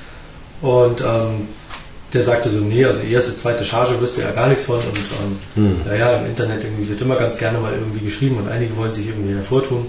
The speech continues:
Speaker 2: Hm.
Speaker 1: Ähm, also er kann es nicht bestätigen oder wollte es nicht bestätigen oder weiß es vielleicht auch einfach nicht.
Speaker 2: Hm.
Speaker 1: Ähm, deswegen ist es für uns jetzt auch schwierig zu sagen, rauchen wir eine aus der ersten oder aus der zweiten Charge.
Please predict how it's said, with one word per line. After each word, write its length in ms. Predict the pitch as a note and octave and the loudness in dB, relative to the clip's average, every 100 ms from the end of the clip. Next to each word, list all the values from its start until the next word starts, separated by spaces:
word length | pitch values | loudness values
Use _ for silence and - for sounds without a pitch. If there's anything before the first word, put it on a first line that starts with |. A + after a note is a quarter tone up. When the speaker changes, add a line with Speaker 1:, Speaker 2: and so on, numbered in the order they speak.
| - A2 | -8 0
Speaker 2:
Hm. 260 | A2+ G2+ F2+ - - - - | 4 4 2 -8 -16 -10 -2
Speaker 1:
Ähm, 360 | A2+ A2 G#2+ | 0 0 -2
also 160 | A2 A#2 | -2 -2
er 120 | A#2 | 0
kann 220 | C3 B2 | 2 2
es 240 | A2 - - - - - - - | 2 -2 -8 -14 -18 -18 -20 2
nicht 200 | C#3+ D3+ | 2 4
bestätigen 460 | D3+ - C3 C3 A2+ | 4 4 4 4 0
oder 180 | G#2 G2+ | 0 2
wollte 220 | C3+ C#3+ | 4 4
es 100 | B2+ | 4
nicht 140 | A#2+ | 0
bestätigen 440 | A#2 - A#2+ B2 A2+ | -2 -2 0 0 -2
oder 220 | G#2 G#2 - - | -2 -4 -6 -8
weiß 340 | G#2+ B2 D3+ | 0 2 4
es 100 | D#3 | 4
vielleicht 300 | - C#3+ C#3+ | 4 4 4
auch 160 | C#3+ C#3 - - C3 | 2 -4 -8 -10 -4
einfach 320 | C3 D3 - | -2 -2 -2
nicht. 180 | C#3+ - - - | -2 -4 -6 2
Speaker 2:
Hm. 220 | A#2 G2 - - - - | 4 4 0 -12 -16 -4
Speaker 1:
Ähm, 380 | A#2+ A#2+ A#2+ A#2 - - - - B2+ | 0 2 2 0 -4 -14 -18 -8 -4
deswegen 320 | A2 A#2+ B2 | 0 0 0
ist 80 | - | -4
es 120 | - | -2
für 80 | B2 | 0
uns 120 | B2 | 0
jetzt 120 | B2+ | 4
auch 100 | A#2+ | 2
schwierig 320 | - C3+ C3 | 4 2 2
zu 80 | - | 0
sagen, 360 | A#2 A#2+ A#2+ A#2+ | 2 2 2 0
rauchen 280 | A2 A#2+ B2+ | 0 0 2
wir 60 | |
eine 160 | A#2+ A#2+ | 2 0
aus 100 | A#2 | -2
der 120 | A#2+ | -2
ersten 200 | A#2 A#2 | -2 -2
oder 80 | A2+ | -4
aus 80 | G#2 | -4
der 120 | G2+ | -6
zweiten 360 | F#2+ G#2+ - G2+ | -6 -6 -4 -6
Charge. 320 | - G2 F#2+ | -6 -4 -6